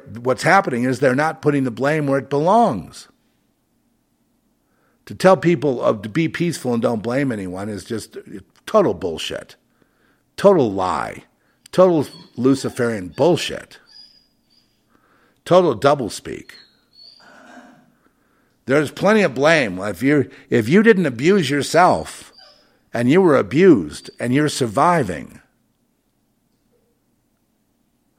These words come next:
you need to call it out. Yes, you know, um, they abused me. Yes, they,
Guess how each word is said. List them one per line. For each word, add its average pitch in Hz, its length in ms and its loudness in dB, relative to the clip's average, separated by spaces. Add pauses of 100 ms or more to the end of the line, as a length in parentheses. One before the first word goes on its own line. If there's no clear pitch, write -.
(600)
you 123 140 4
need 175 260 4
to 117 80 -4
call 151 300 4
it 107 80 0
out. 123 400 -2 (1040)
Yes, 110 400 -6 (180)
you 107 100 -10
know, 98 340 -10 (260)
um, 85 460 -12 (920)
they 104 180 -4
abused 98 440 -6
me. 60 240 -18 (340)
Yes, 113 480 -6 (560)
they, 104 400 -6